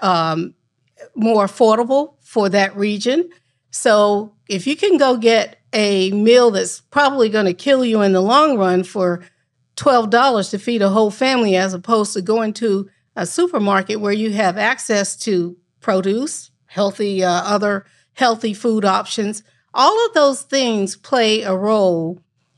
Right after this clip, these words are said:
in health issues that arise in that population. And so what happens through the years, they develop this mistrust in the healthcare system because when they go,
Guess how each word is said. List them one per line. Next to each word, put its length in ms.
in 680
health 380
issues 400
that 160
arise 440
in 140
that 220
population. 840
And 160
so 160
what 240
happens 720
through 240
the 100
years, 600
they 120
develop 480
this 220
mistrust 500
in 60
the 80
healthcare 500
system 400
because 320
when 220
they 180
go, 420